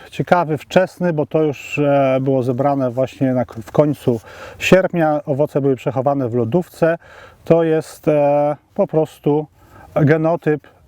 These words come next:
oznaczony numerem, akurat konkretnie sześć.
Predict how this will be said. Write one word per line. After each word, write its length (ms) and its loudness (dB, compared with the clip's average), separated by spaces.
oznaczony 600 0
numerem, 680 0
akurat 420 0
konkretnie 800 -4
sześć. 560 -2